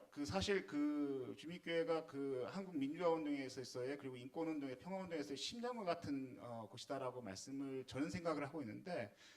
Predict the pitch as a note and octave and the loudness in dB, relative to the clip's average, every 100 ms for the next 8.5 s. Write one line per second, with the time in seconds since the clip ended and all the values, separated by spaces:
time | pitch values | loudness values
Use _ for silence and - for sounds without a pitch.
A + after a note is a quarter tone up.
0 | - - B2+ B2+ E3 F3 F3 D3 D3+ C#3+ | -10 -2 4 6 10 8 8 0 -4 -4
1 | B2+ C#3 C3 D#3 E3+ F3+ - A#2+ B2 A#2+ | -2 -2 -2 0 2 2 -2 -2 0 0
2 | A#2+ - A#2 D3+ D3 F#3+ F#3+ F3 D#3 C#3+ | -2 -6 -4 -4 -2 -2 -2 -4 -4 0
3 | A#2+ B2 G2+ - G#3 G#3 G3 E3+ - B2+ | 2 2 0 -4 2 4 4 0 -4 -2
4 | F#2+ G#2 A2+ C#3+ D#3 C#3+ B2+ A#2+ C#3+ A2+ | -2 0 -2 2 2 0 -2 0 0 2
5 | D#3+ G#3+ F#3+ C3+ C3+ B2+ A#2+ B2 A2 A#2+ | 0 0 0 0 -2 0 0 0 -6 -6
6 | G#2 G#2 - A2+ G#2+ - C#3 C#3 B2+ - | -6 -8 -8 -8 -10 -16 -12 -10 -10 -14
7 | A#2 D3+ B2+ G2+ - A#2+ A#2 A2+ G#2+ - | -8 -6 -4 -6 -8 -14 -14 -14 -16 -14
8 | G#2 G2+ G#2 G2+ | -14 -14 -14 -10